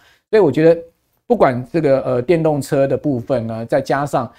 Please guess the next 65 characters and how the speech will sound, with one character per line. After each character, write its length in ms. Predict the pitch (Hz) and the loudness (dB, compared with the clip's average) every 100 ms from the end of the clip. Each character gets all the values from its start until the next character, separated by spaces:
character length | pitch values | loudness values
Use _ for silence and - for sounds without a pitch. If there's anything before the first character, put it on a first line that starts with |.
| - _ _ | -20 _ _
就 100 | 156 | -4
是 160 | 151 135 | -2 -2
我 60 | |
们 100 | 117 | 0
刚 120 | 131 139 | 0 0
刚 80 | |
讲 200 | 139 104 | 0 -4
的 60 | 107 | -4
A 160 | 156 143 | -2 0
I 220 | 135 143 | 0 0
的 480 | 131 113 110 107 101 | 0 0 0 -2 -6
部 240 | 147 127 | -4 -4
分 220 | - 113 | -2 -4
哈， 120 | 101 101 | -4 -4
再 120 | 143 | -2
加 100 | 139 | -2
上 100 | 131 | -2
台 140 | 113 | -6
积 140 | 120 143 | -4 -4
电 120 | 131 | -6
的 80 | 120 | -4
这 80 | |
些 60 | 127 | -4
部 180 | 127 123 | -4 -6
分 200 | 123 110 | -6 -8
呢， 100 | 107 - | -6 -2
都 180 | 208 | -2
是 220 | 214 180 127 | -2 -2 -2
哦 180 | 110 107 | -4 -8
值 140 | 147 | -6
得 100 | 147 | -4
大 160 | 156 143 | -2 -2
家 80 | 143 | -4
参 240 | - 139 | -6 -8
考 220 | - 85 | -6 -8
哈。 160 | 90 92 | -8 -10
今 160 | 165 156 | -6 -6
年 220 | 123 139 - - | -6 -8 -14 -2
下 200 | 220 151 | 0 2
半 160 | 151 | 0
年 160 | 120 120 | -2 -6
继 220 | 151 151 | -4 -4
续 220 | 156 131 | -2 -6
投 340 | - 113 101 - _ - | -4 -6 -6 -10 _ -8
哦， 140 | 110 | -6
继 200 | 151 160 | -4 -4
续 200 | 165 143 | -2 -4
股 220 | 139 123 | -4 -6
市 200 | 107 160 | -4 -2
如 120 | 131 147 | -2 0
果 140 | 120 | -2
继 180 | - 151 | -2 -4
续 160 | 160 | -4
像 200 | 131 143 | -2 -2
我 40 | 120 | -2
们 160 | 127 | -6
刚 140 | 151 147 | -6 -8
才 80 | 147 | -6
前 180 | 143 | -4
面 140 | 135 160 | -4 -6
一 60 | |
开 180 | 147 147 | -2 0
始 80 | 139 | 0
讲 220 | - 107 | -2 -4
说， 180 | 143 | -4